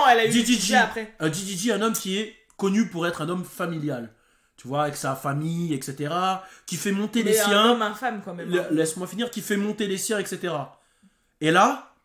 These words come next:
Speaker 2: il est passé de moi à la princesse que tout le monde veut.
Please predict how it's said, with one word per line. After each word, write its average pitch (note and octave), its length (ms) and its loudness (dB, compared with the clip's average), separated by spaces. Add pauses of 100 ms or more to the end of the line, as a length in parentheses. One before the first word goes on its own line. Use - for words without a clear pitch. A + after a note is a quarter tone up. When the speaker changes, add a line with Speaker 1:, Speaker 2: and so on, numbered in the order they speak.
(180)
Speaker 2:
il G3 140 -2
est - 20 -2
passé G#3 280 -2
de F3+ 100 -2
moi F3+ 500 -6 (540)
à F3 100 -4
la F3 80 0
princesse F3+ 380 -6
que F3 100 -8
tout F3+ 140 -8
le F3 60 -2
monde E3 140 -2
veut. D3 220 -6